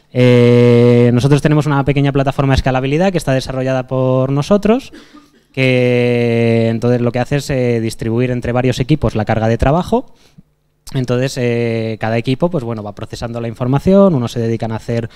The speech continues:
la recogida de datos, otros la procesan, etcétera. Eh, luego tenemos una base de datos no, no S Q L, en este caso es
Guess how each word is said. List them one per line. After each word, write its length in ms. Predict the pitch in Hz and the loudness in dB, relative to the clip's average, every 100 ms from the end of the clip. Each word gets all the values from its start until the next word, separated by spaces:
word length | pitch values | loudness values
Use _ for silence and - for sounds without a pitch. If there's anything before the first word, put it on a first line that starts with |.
| - - _ - | -20 -20 _ -10
la 100 | 127 | -8
recogida 400 | 110 104 120 117 | -4 -4 -2 2
de 80 | 147 | 4
datos, 420 | 175 170 165 156 | 4 2 0 0
otros 500 | 120 113 113 113 - | 0 2 2 -2 -6
la 240 | 113 117 120 | -8 -8 -4
procesan, 600 | 147 175 180 - 170 123 | -4 -2 -2 -2 -4 -6
etcétera. 440 | - 104 - 92 - _ _ _ _ _ | -8 -10 -10 -18 -20 _ _ _ _ _
Eh, 420 | 127 127 123 127 | -2 2 2 4
luego 340 | 123 151 127 117 | 4 4 4 2
tenemos 300 | 113 127 131 | 0 -4 -6
una 100 | 127 | -6
base 220 | 127 135 | -4 -2
de 40 | |
datos 380 | 139 156 110 - | 0 -2 -6 -14
no, 920 | 110 117 117 117 117 113 113 110 107 | -12 -8 -4 0 0 2 2 0 0
no 140 | 104 113 | 0 0
S 160 | 127 | 2
Q 180 | 139 160 | 4 4
L, 220 | 190 240 - _ _ _ _ | 4 0 -6 _ _ _ _
en 220 | 117 117 120 | -4 0 0
este 200 | - 120 | -2 -4
caso 280 | 131 131 | -4 -2
es 380 | 120 120 117 - | 0 0 0 -4